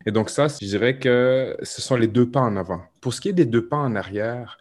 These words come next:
je crois que le racisme et la xénophobie sont de plus en plus décomplexés. Donc, avant, c'était des mouvements, des discours qui étaient assez marginalisés, mais qu'on retrouve de plus en plus dans l'espace public et dans les hautes sphères,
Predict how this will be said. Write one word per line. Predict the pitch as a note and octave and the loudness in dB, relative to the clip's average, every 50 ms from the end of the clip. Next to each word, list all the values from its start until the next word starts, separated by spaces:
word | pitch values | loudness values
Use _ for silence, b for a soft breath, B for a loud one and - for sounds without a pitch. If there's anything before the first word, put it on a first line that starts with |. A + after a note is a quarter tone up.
| b b | b b
je | - - - | -14 -12 -4
crois | - D3+ D3+ | 0 0 0
que | D3+ - - D3+ D3 D3 D3+ D3+ D3 B2 G2+ - | 0 0 2 4 4 4 6 4 4 4 2 2
le | F#2 G#2+ G2+ | 2 0 0
racisme | F2+ - - G2 - - - - - - C#3+ D3 D#3 C#3+ - A2+ G#2+ | 0 -2 -6 -6 -6 -6 -10 -8 -6 -2 -2 -2 -2 -2 -2 -2 0
et | G2+ | 0
la | G2 G2+ G2+ F#2 | 0 0 0 -2
xénophobie | F2+ F#2+ G2 G#2+ G#2 G#2 G2+ - - A2 G2 G2+ B2 C#3+ D3+ C#3+ | -2 -2 -2 0 0 0 -2 -4 -2 -4 -2 0 0 0 0 0
sont | - G#2+ G2+ | -2 -4 -4
de | F#2+ | -4
plus | F2 - - A#2+ G#2 G#2+ | -4 -4 -6 -6 -6 -6
en | G2+ | -8
plus | - - - C3 C#3 D3 D3 D3+ C#3+ - | -8 -8 -6 -4 -2 -2 -2 -2 -2 -2
décomplexés. | - C3 C3 - C#3 B2+ C3+ G#2 F#2 - - - - E2+ - _ _ _ - | -2 -2 0 0 0 0 0 -2 -6 -6 -8 -14 -14 -14 -16 _ _ _ 0
Donc, | A2+ A#2 A#2+ A#2+ - - - - - - - - | 2 2 2 0 -6 -12 -14 -14 -16 -14 -6 -2
avant, | G#2+ G#2 G2+ G2+ A#2+ C3+ C3+ | 0 0 0 2 2 0 0
c'était | C3+ - G2 - B2 B2+ | 0 -4 -6 -2 -2 0
des | A#2 G2+ G2 | 0 0 -2
mouvements, | G2 G2 F#2+ F#2+ F#2 F#2+ G#2 A2+ B2 B2+ C3 B2+ A#2+ | -2 -4 -6 -6 -4 -2 0 0 0 0 0 0 -2
des | G#2 G2 F2+ | -2 -4 -6
discours | F2+ F#2+ F2 - - - - B2+ C3 C3+ C3+ C3+ B2+ B2 A#2+ - | -6 -8 -10 -10 -10 -4 0 2 4 6 6 4 4 2 -2 -6
qui | - F#2 | -10 -12
étaient | E2+ - G2+ G2 G2 F2+ D#2+ - - - - | -10 -4 -2 0 0 0 0 -4 -6 -10 -6
assez | A#2+ A#2+ - - - - - - - G3 G3 F#3 F3 | -6 -6 -6 -8 -10 -8 -8 -4 -2 -2 0 0 2
marginalisés, | C#3+ A#2+ A2 G2+ - - A#2+ G#2+ G#2 G#2 G2+ F#2+ G2 F#2+ F#2+ F#2+ A2+ A#2+ C#3 E3 - - _ _ _ - | 2 2 0 -2 -6 -6 -6 -4 -4 -4 -4 -4 -6 -6 -4 -2 -2 -2 -2 -4 -8 -14 _ _ _ -2
mais | A2+ C3+ D3+ | 0 0 0
qu'on | - B2+ A#2 | 2 0 0
retrouve | - A2 A2 - - - D3+ D#3+ E3 D#3+ C#3 A#2 G#2 | 0 0 -4 -6 -4 -2 0 0 2 0 0 -2 -4
de | A2 | -6
plus | A2 - - D#3+ D#3 C3 C3 | -8 -6 -4 -4 -2 0 0
en | A#2 | -2
plus | - - - D3 D#3+ D#3 | -4 -6 -4 -4 -2 0
dans | C3+ A#2+ G#2 | 0 0 -2
l'espace | G2 F2 - - - _ - A#2 A2 G#2+ - | -2 -4 -6 -10 -12 _ -4 -4 -2 -4 -6
public | - - A2+ F#2+ G2+ A#2+ C#3 D#3 D3 D3 - - | -8 -8 -6 -4 0 0 0 0 0 -4 -6 -6
et | G2+ | -4
dans | G2+ G2+ G2 G2 | -2 -2 -2 -2
les | G2 G#2 G#2 - - - | -4 -4 -6 -6 -2 0
hautes | B2+ D3+ D3+ D3+ | 0 0 0 -2
sphères, | - - - - - - C#3 C3 A#2 E2 A#1+ - - - - - - - | -6 -10 -10 -12 -10 -6 -4 -2 -2 -2 -4 -6 -10 -14 -16 -18 -20 -20